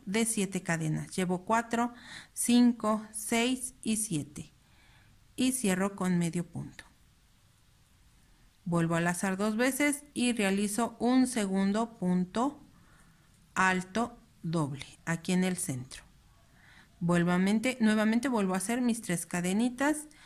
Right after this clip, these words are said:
vuelvo a lazar dos veces y vuelvo a realizar mis tres puntos altos dobles. Aquí tengo uno.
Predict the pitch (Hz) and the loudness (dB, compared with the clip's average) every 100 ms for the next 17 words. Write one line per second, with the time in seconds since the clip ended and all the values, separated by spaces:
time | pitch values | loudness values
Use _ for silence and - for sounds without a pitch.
0 | - - - 170 165 170 175 190 214 214 | -20 -14 -2 0 2 2 0 0 -2 0
1 | 233 226 254 269 262 214 185 180 185 180 | 0 0 0 0 0 0 2 2 0 0
2 | 180 185 233 233 - 226 247 233 - 202 | 0 0 -2 -2 2 6 6 6 2 0
3 | 208 208 202 202 202 202 - - 180 180 | 0 -2 0 0 0 -4 -8 -2 0 0
4 | 180 190 202 - - - - - - - | -2 -4 -4 -8 -16 -20 -20 -20 -20 -16
5 | - 165 156 127 - - - - - - | -6 -2 -2 -4 -8 -12 -14 -12 -10 -10
6 | - - - - 175 170 180 180 175 170 | -10 -12 -12 -8 -6 -4 -6 -2 0 2
7 | 180 233 247 226 262 | 2 2 4 4 0